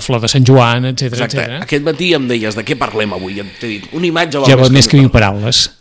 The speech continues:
Speaker 2: Jo no sé si és cert que una imatge val més que mil paraules, perquè en tot cas penjaríem una foto i no faríem aquesta secció, però bueno, també ens hem, hem,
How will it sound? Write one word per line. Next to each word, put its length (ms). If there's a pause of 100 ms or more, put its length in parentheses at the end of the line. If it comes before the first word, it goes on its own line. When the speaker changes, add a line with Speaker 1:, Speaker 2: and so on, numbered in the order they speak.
(580)
Speaker 2:
Jo 180
no 60
sé 140
si 140
és 80
cert 300
que 60
una 100
imatge 260
val 160
més 160
que 100
mil 140
paraules, 340
perquè 160
en 100
tot 160
cas 200
penjaríem 520
una 180
foto 280
i 60
no 80
faríem 260
aquesta 280
secció, 380
però 120
bueno, 180
també 220
ens 180
hem, 120
hem, 180